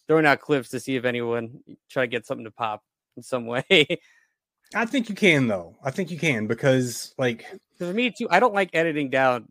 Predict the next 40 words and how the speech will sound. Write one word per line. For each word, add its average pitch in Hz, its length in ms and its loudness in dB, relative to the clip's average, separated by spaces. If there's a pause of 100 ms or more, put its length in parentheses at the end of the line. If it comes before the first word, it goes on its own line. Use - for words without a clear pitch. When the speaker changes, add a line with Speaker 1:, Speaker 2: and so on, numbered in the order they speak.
(140)
Speaker 1:
my 131 220 0
podcast, 110 680 -6 (140)
you 135 140 -6
know? 139 180 0
Like, 139 160 -2
I 147 120 2
love 175 360 2
Speaker 2:
I 156 100 6
don't 131 160 2
either. 98 340 -6 (140)
Speaker 1:
conversations 143 640 -4
that 131 100 -2
I 123 40 0
have 123 200 -2
with 123 140 -14
people, 131 400 -10
and, 120 120 -10
like, 117 240 -10 (300)
sometimes 160 420 -2
shit 147 180 -8
gets 147 160 -6
kinda 143 200 -4
fucked 147 280 -4
up, 143 240 0
you 143 140 -6
know, 131 60 -2
especially, 143 380 -8
you 127 160 -8
know, 120 180 -8 (340)
when 147 100 -6
you're 151 80 -2
talking 170 260 0
with 131 140 -8
Ben, 151 260 0
you 131 80 -6
know, 127 140 -2
it's 120 140 -8
in 127 60 -10
his 120 140 -10
dog, 127 400 -2